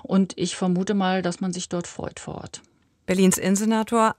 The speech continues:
Speaker 2: hatte sich viel Ärger eingehandelt, weil er das Demoverbot ja nicht nur mit den zu erwartenden Verstößen gegen den Infektionsschutz begründet hat, sondern auch mit der politischen Ausrichtung der Demos.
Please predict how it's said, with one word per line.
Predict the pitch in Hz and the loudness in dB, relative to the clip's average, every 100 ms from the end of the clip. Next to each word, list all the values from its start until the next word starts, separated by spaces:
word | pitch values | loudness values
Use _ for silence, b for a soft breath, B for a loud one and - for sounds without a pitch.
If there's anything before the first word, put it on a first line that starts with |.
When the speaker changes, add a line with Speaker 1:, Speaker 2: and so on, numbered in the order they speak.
| - | -10
Speaker 2:
hatte | - - 196 240 | -12 -8 -6 -2
sich | 214 220 - | 0 -2 -2
viel | - 269 | -4 -2
Ärger | - 180 214 - | 0 0 0 0
eingehandelt, | 165 175 160 165 165 220 - | 0 -2 -4 -4 -2 -4 -2
weil | 175 | -2
er | |
das | 170 170 - | -2 -4 -2
Demoverbot | 175 214 214 202 175 185 190 | 0 2 0 -2 -2 -2 -4
ja | - 165 B B B B | -4 -4 B B B B
nicht | 220 - - | 0 0 4
nur | 269 320 190 123 139 | 8 10 8 4 -4
mit | 165 - | -8 -6
den | 156 156 | -4 -4
zu | - | -2
erwartenden | 156 156 151 156 156 | -2 0 0 0 -4
Verstößen | - 165 - 180 175 190 | -4 -6 -2 0 2 2
gegen | 170 160 | 0 -2
den | 160 | -2
Infektionsschutz | - 156 165 - 180 180 - - | -2 -4 -4 -4 -2 -2 -4 -6
begründet | - 190 170 190 202 | -6 -8 -4 -4 -2
hat, | 214 214 | -4 -2
sondern | 190 180 180 | -2 0 2
auch | 113 175 254 294 - | 4 6 6 4 -2
mit | 226 - | -2 0
der | 190 | -4
politischen | - 190 190 175 - | -2 -4 -4 -4 -2
Ausrichtung | 117 240 - - - 156 165 | 2 4 2 0 -10 -10 -8
der | 156 | -6
Demos. | 160 170 190 247 302 | -4 0 4 6 6